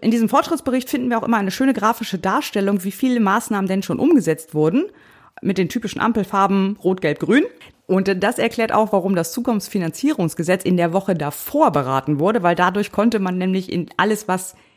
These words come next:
da drin steht, in dem Fortschrittsbericht schon mal auf Gelb setzen. Dadurch sah die ganze Liste deutlich besser aus. Wer sich die Strategie da noch mal ein bisschen genauer angucken möchte, dem empfehle ich in dem Zwischenbericht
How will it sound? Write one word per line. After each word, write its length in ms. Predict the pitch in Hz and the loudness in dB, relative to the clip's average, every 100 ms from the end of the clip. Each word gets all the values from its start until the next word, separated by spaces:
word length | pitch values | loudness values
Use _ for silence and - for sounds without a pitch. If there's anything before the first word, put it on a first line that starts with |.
| _ | _
da 240 | 156 185 208 | -2 0 2
drin 240 | 208 262 | 4 4
steht, 400 | - 190 214 - - _ _ | 4 2 0 0 -20 _ _
in 160 | - 214 | 0 2
dem 140 | 220 | 4
Fortschrittsbericht 720 | 208 202 208 190 185 156 180 - | 2 0 0 -4 -4 -2 -2 -2
schon 100 | 175 | -2
mal 140 | 156 | 0
auf 140 | 147 | 0
Gelb 180 | 151 139 | 2 2
setzen. 320 | - - 104 - - - | 0 -4 -6 -10 -12 -2
Dadurch 260 | 165 160 | 0 2
sah 140 | 160 156 | 0 0
die 80 | |
ganze 280 | 156 156 - | 2 2 2
Liste 280 | 151 147 147 | 0 2 0
deutlich 340 | 131 131 113 | 0 0 -2
besser 260 | - 123 104 | -4 -4 -4
aus. 200 | 110 127 - _ - | -6 -10 -14 _ 0
Wer 160 | 208 | 2
sich 100 | 240 | 2
die 240 | - 240 233 | 2 0 0
Strategie 640 | - 202 196 214 240 233 | -2 -2 0 0 -2 -2
da 160 | 202 196 | 0 0
noch 140 | 190 | 2
mal 80 | 190 | 2
ein 80 | 175 | 0
bisschen 240 | 170 160 | 0 0
genauer 300 | 160 233 226 | 2 4 4
angucken 340 | 202 - - | 2 -2 -2
möchte, 300 | 196 185 180 180 - - - | 0 0 -2 -4 -16 -8 2
dem 180 | 190 190 | 4 4
empfehle 540 | 175 - - 240 233 | 0 -2 0 2 4
ich 260 | 226 - - - | 2 -2 -20 -4
in 220 | - 262 | 2 4
dem 180 | 233 220 | 4 -2
Zwischenbericht 800 | - 214 214 180 170 180 - | -4 -4 -2 -2 -2 -4 -10